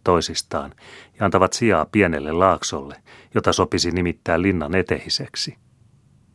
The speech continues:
Vahtoinen vuorikoski on leventynyt ja muuttunut viliseväksi virraksi. Tie kulkee tasaisena sen ahdetta pitkin, sen rannoillaan niittyjä, jotka kohoavat vähän matkaa vuorenkin rinnettä,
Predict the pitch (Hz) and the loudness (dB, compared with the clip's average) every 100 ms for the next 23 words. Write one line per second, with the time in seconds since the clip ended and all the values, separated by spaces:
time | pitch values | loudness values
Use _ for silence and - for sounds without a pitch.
0 | _ _ _ _ _ _ 95 87 - 78 | _ _ _ _ _ _ 0 0 0 -4
1 | 82 80 92 80 - - - 82 82 90 | -4 2 2 2 -2 -10 -6 -2 0 2
2 | 87 76 87 76 - - 95 90 85 98 | 0 -4 -10 -12 -12 -2 0 2 0 -2
3 | 82 - 98 95 - 76 73 - 85 92 | -4 -2 0 2 0 -6 -6 -6 0 0
4 | 78 71 - - - _ - - - _ | 0 -6 -8 -10 -12 _ -20 -20 -20 _
5 | - 92 - 80 - 80 - 90 90 76 | 2 2 2 -4 -2 -2 0 0 0 -4
6 | 78 73 - 85 87 82 80 - 80 - | -8 -10 -6 0 0 0 -4 -8 -10 -12
7 | - - - _ - - _ - 92 92 | -14 -14 -14 _ -20 -20 _ -2 2 2
8 | 92 82 76 78 87 95 - - 73 69 | 2 -2 -2 -2 0 -2 -2 -12 -12 -12
9 | - _ _ 98 - 90 98 85 76 71 | -18 _ _ 0 0 2 2 2 -2 -4
10 | 73 - 87 78 76 - 92 85 98 90 | -6 -2 -2 -4 -8 -2 2 4 4 4
11 | 76 - 80 90 85 69 - - | -2 -8 -2 -2 -2 -6 -12 -16